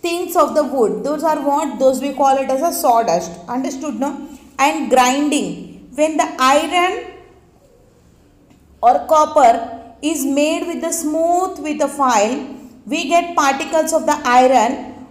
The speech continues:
or the copper. Yes, na? Otherwise, you can see here in the grinding also,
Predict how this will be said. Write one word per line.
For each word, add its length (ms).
or 180
the 120
copper. 600
Yes, 260
na? 200
Otherwise, 480
you 100
can 200
see 400
here 200
in 120
the 100
grinding 560
also, 440